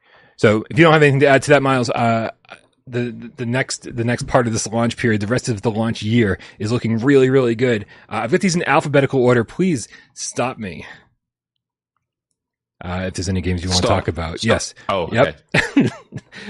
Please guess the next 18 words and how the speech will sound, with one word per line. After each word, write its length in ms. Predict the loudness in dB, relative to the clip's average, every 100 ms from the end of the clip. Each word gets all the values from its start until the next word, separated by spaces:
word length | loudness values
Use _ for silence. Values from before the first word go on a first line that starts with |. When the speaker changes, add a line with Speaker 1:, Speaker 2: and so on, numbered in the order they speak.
| -6
Speaker 1:
Uh, 140 | -2 -4
the 80 | 0
first 180 | 0
one's 140 | 0 0
Alvo. 460 | 0 4 6 4 2
I 80 | 0
mean, 100 | 0
obviously 400 | 0 0 0 2
Alvo, 380 | 2 2 0
uh, 160 | -2 -2
just 180 | -4 -2
announced 220 | -2 -2
recently 380 | -2 -2 -2 0
that 160 | -2
it's 100 | -2
gonna 160 | -4 -4
be 160 | -2 -2
out, 240 | -4